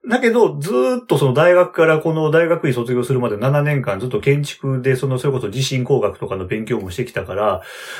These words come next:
まあ、ここまでやってきたらやっぱり建築関係の仕事をしないといけないよなとか思っ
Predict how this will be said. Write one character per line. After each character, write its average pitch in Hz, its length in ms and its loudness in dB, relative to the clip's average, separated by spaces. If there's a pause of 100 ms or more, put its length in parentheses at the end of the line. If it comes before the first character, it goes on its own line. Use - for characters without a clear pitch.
ま 101 140 -2
あ、 87 60 -4
こ 101 100 0
こ 151 100 0
ま 190 140 2
で 135 80 4
や 131 60 4
っ 131 40 -8
て 160 80 -6
き - 80 -10
た 131 80 0
ら 117 80 2
や 107 60 2
っ - 40 -6
ぱ 123 80 -2
り - 60 -6
建 127 160 0
築 139 220 -4
関 147 180 2
係 135 80 0
の 107 80 -4
仕 104 140 -6
事 117 260 -6
を 110 60 -4
し - 120 -10
な 123 100 -4
い - 40 -10
と 113 60 -6
い 110 80 -8
け 135 80 -2
な 120 100 -2
い 113 60 0
よ 110 80 -4
な 156 180 0
と - 120 -6
か 165 100 -6
思 185 180 0
っ - 140 -10